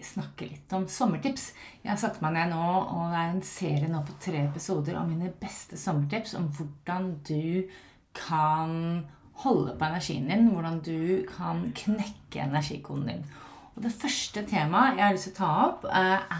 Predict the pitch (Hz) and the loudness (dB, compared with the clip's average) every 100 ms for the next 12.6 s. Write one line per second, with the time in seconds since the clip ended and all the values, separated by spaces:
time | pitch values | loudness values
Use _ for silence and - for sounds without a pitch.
0 | 151 151 190 - 156 151 131 151 165 - | -2 -2 -2 -6 -8 -2 2 2 0 -6
1 | - - - 190 147 - - - 156 175 | -18 -20 -6 -4 -4 -8 -10 -2 0 0
2 | 151 - 208 - 202 165 254 - - - | -2 -8 -6 0 2 4 2 2 -6 -16
3 | - - - - - - 226 220 220 226 | -16 -18 -20 -20 -20 -12 -2 0 4 4
4 | 208 - - _ - 196 202 - 180 - | 2 -2 -18 _ -2 0 0 2 2 4
5 | 220 226 214 202 202 160 190 196 156 180 | 2 4 0 2 4 4 4 2 2 2
6 | 147 143 147 147 - 180 - 208 302 294 | 4 4 2 2 -2 -4 -4 2 2 2
7 | - - - - - - - 202 196 196 | 0 -2 -2 -14 -20 -14 -2 2 4 4
8 | 196 202 202 185 180 196 196 147 - 143 | 4 4 6 6 8 8 8 6 -2 -2
9 | 185 196 165 151 147 147 147 143 135 139 | -2 -2 0 2 4 4 4 4 2 -4
10 | 139 160 147 143 - 151 143 165 185 175 | -6 -6 -6 -8 -6 -4 -4 -4 -4 -6
11 | - 294 330 - - - 156 156 180 175 | -6 0 0 0 -4 0 2 2 2 2
12 | 156 185 - 208 202 | 2 0 -2 -6 -4